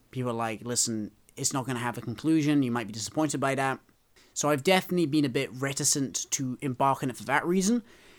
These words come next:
But more recently, the reason, Duncan, why I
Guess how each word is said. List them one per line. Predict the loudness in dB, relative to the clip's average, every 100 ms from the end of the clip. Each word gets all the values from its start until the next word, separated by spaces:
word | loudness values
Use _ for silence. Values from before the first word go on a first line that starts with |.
| -20 -2 6
But | 10
more | 12 12 12
recently, | 8 8 8 8 6 2
the | 0
reason, | 6 8 8
Duncan, | 8 6 4 2
why | 0
I | -2